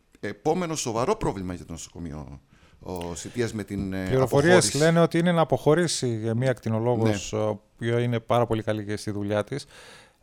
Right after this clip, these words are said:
Speaker 2: Ε, οπότε επανερχόμαστε τώρα, κάνουμε τον κύκλο, σε αυτό που λέγατε πριν. Εννοείται ότι, ε, όταν είναι να βγει ένας γιατρός σε σύνταξη,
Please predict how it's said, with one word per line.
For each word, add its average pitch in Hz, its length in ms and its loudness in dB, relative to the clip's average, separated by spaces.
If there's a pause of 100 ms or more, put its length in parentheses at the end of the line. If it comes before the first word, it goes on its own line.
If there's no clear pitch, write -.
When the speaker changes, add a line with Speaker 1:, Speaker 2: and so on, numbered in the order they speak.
Speaker 2:
Ε, 113 340 -2 (1120)
οπότε 202 340 0
επανερχόμαστε 160 640 4
τώρα, 165 180 6
κάνουμε 170 260 4
τον 117 160 4
κύκλο, 117 360 2
σε 123 100 -2
αυτό 147 160 -2
που 139 100 -8
λέγατε 127 340 0
πριν. 101 400 -4 (800)
Εννοείται 185 580 2
ότι, 113 420 0
ε, 107 400 -2 (160)
όταν 180 340 0
είναι 180 140 0
να 147 100 4
βγει 123 160 -2
ένας 156 340 0
γιατρός 135 320 0
σε 127 100 -4
σύνταξη, 147 560 -2